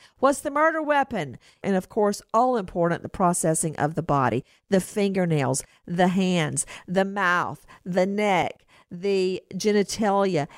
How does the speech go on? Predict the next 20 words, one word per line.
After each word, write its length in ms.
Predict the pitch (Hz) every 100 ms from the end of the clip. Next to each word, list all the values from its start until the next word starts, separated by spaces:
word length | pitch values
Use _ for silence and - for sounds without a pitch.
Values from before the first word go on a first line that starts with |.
| - -
Everything 880 | 254 277 240 240 233 - 226 214 190
about 540 | - 170 180 175 165 170
Molly 640 | 175 170 160 151 143 143 - -
must 400 | 180 190 190 -
be 140 | 175
processed, 580 | 175 185 156 - 160 165
including 720 | 196 190 - 240 285 285 262
that 220 | 233 220
shallow 460 | - - 226 226 220
grave 520 | 190 214 214 247 240 - _ _ _ _ 202
where 260 | 220 208
we 220 | 202 226
think 460 | 214 - 214 214 226
she 280 | - - 240
may 280 | 220 208 220
have 460 | 220 214 214 196
been 200 | 208 214
laying? 560 | 208 190 190 208 233 254 - - -
If 200 | 226 214
not, 340 | 226 226 233